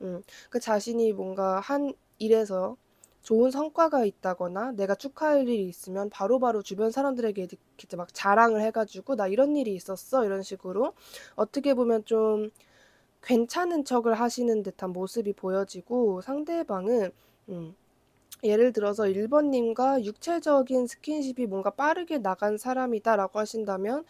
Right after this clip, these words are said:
그 부분에 있어서 스트레스를 받으시는 것 같은데, 그게, 음, 이게 막 일 번 님과 그러한 스킨십을 나간 게 싫었다가 아니라 그런 부분이 계속 생각나서 미-, 좀 약간 미치겠다?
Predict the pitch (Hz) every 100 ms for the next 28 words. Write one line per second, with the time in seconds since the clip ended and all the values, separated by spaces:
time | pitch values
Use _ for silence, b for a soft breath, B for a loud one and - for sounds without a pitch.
0 | B B - 254 320 359 339 320 277 196
1 | 190 202 196 - - 294 285 247 220 -
2 | 190 269 277 254 226 208 180 180 - 180
3 | 196 202 185 B B B - 247 254 247
4 | 240 202 180 - _ _ _ - 202 202
5 | 202 196 196 196 208 - 226 233 196 214
6 | 226 262 330 320 294 285 269 254 220 214
7 | 220 214 - 311 294 254 196 185 202 208
8 | 202 311 320 330 330 _ - 190 180 -
9 | 220 190 180 180 202 185 B B - 262
10 | 302 285 220 220 233 214 190 214 - 339
11 | 349 359 349 294 262 311 349 - b b
12 | _ 196 220 - 254 220 190 202 185 180
13 | - - 220 - 302 220 - 233